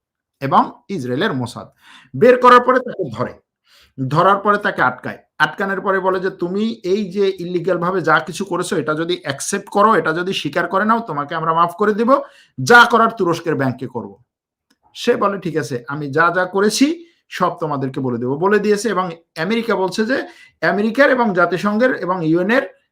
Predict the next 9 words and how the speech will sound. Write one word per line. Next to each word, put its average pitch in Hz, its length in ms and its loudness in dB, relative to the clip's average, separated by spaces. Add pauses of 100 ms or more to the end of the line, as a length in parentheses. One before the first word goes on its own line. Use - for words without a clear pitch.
যে 135 260 0
সমস্ত 175 400 -2
নিষেধাজ্ঞা 185 540 0
ছিল, 240 220 -2
তুরস্ক 180 440 -2
সেই 226 200 -6
নিষেধাজ্ঞা 170 540 -2
ভঙ্গ 165 420 0
করে 240 220 4